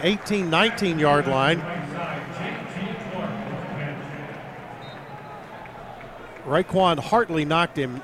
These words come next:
out of bounds. Got up to the nineteen yard line, a gain of eight, second and two. Bunch set to the right with three receivers. They'll fake, go to the left side. One-on-one out there. Teldrick Ross is gonna get called.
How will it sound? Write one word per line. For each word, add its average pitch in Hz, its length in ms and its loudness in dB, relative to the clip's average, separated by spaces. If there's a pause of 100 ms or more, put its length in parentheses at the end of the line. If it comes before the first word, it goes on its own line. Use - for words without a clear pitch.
out 165 180 4
of 143 80 0
bounds. 156 480 2 (100)
Got 240 200 6
up 226 140 -2
to 196 80 2
the 165 100 4
nineteen 185 560 2
yard 175 240 6
line, 156 220 4
a 139 40 2
gain 170 280 2
of 147 100 2
eight, 165 240 4
second 190 400 2
and 131 180 -2
two. 160 420 4 (760)
Bunch 214 240 6
set 208 340 4
to 196 100 4
the 170 120 6
right 165 360 6
with 147 140 2
three 185 240 4
receivers. 156 680 2 (640)
They'll 165 160 6
fake, 208 360 4
go 196 140 10
to 180 60 4
the 180 100 6
left 202 260 6
side. 214 1000 10 (1040)
One-on-one 233 640 8
out 226 220 8
there. 226 200 10
Teldrick 233 440 8
Ross 226 320 10
is 180 120 0
gonna 214 200 8
get 202 220 8
called. 220 300 10